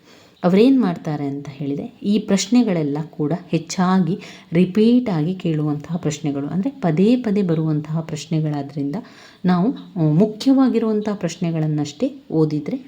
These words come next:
ಸಾಕು. ನೀವು ಒಂದು ವರ್ಷ ಕೊಟ್ಟಿರುವಂತಹ ಹತ್ತು ಅಂಕದ ಪ್ರಶ್ನೆಯನ್ನೇ ಅವರು ಮತ್ತೊಂದು ವರ್ಷಕ್ಕೆ ಹದಿನೈದು ಅಂಕಕ್ಕೆ ಕೊಡ್ತಾರೆ. ಒಂದು ವೇಳೆ ನೋಡಿ ಇಲ್ಲೀಗ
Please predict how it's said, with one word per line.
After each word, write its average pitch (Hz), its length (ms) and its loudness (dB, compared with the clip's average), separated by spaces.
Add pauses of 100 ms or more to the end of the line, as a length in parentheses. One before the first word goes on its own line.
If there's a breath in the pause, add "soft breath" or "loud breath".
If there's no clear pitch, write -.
(140)
ಸಾಕು. - 360 -6 (520 loud breath)
ನೀವು 240 280 4
ಒಂದು 220 340 6
ವರ್ಷ 196 320 -2 (140)
ಕೊಟ್ಟಿರುವಂತಹ 170 1000 -2
ಹತ್ತು 233 300 -2
ಅಂಕದ 170 320 0
ಪ್ರಶ್ನೆಯನ್ನೇ 151 720 -4
ಅವರು 175 280 0
ಮತ್ತೊಂದು 208 540 0
ವರ್ಷಕ್ಕೆ 160 520 -4 (280 loud breath)
ಹದಿನೈದು 214 500 2
ಅಂಕಕ್ಕೆ 151 340 -6
ಕೊಡ್ತಾರೆ. 151 440 -8 (160)
ಒಂದು 240 240 6
ವೇಳೆ 165 200 4
ನೋಡಿ 151 240 2
ಇಲ್ಲೀಗ 185 360 2